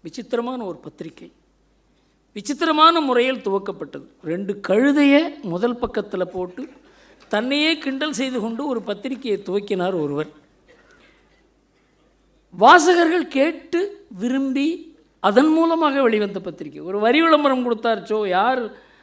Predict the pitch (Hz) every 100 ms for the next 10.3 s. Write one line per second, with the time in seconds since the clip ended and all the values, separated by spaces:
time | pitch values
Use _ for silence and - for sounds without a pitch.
0 | _ - 202 202 208 269 285 254 240 240
1 | 214 254 262 208 202 233 220 220 185 208
2 | 208 196 170 175 175 165 202 196 165 190
3 | 294 302 294 269 262 247 233 240 254 208
4 | 226 220 254 233 220 220 220 214 220 196
5 | 175 190 190 196 175 165 - _ _ _
6 | _ - 175 165 165 170 170 160 151 156
7 | 147 156 143 _ _ _ _ _ _ _
8 | _ _ _ - 247 285 294 - - 381
9 | 214 - 277 220 185 - 240 165 - 220
10 | - 139 -